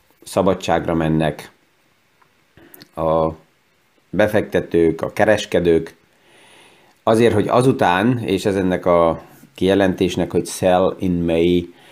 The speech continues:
and go away, a második része, but remember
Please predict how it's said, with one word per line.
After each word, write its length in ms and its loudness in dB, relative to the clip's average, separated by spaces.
and 180 -4
go 120 0
away, 600 2
a 80 -4
második 460 -4
része, 600 0
but 280 -4
remember 720 2